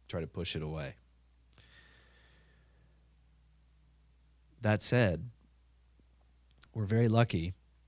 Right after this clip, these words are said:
when we recognize that in addition to the fact that there is suffering, everything,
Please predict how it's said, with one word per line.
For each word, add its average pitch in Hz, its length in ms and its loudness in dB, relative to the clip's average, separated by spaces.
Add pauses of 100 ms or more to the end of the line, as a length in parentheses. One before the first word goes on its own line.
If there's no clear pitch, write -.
(100)
when 107 160 -2
we 101 100 -2
recognize 95 840 -2 (120)
that 95 240 -6
in 101 140 -6
addition 92 680 0
to 95 120 -4
the 95 80 -4
fact 92 320 -2
that 87 120 -10
there 90 140 -2
is 92 120 -2
suffering, 90 540 -4 (2000)
everything, 104 960 0